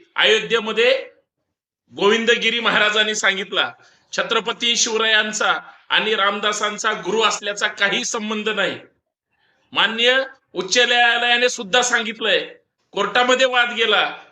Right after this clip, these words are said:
त्यांनी सुद्धा सांगितलंय की चुकीचा इतिहास मांडला जातो. पण जाणीवपूर्वक काही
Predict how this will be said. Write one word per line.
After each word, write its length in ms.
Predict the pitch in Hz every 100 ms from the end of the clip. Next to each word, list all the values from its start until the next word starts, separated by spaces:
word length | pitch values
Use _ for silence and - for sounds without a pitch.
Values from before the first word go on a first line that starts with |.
| _
त्यांनी 220 | 180 220 247
सुद्धा 280 | 233 196
सांगितलंय 500 | 233 226 220 220 233
की 140 | 226 262
चुकीचा 500 | - 208 254 262 269
इतिहास 480 | 233 226 240 226 220
मांडला 340 | 214 196 202
जातो. 460 | 190 180 151 117 _ _ _ -
पण 140 | 135
जाणीवपूर्वक 840 | 139 190 208 247 - 240 240 247 247
काही 200 | 220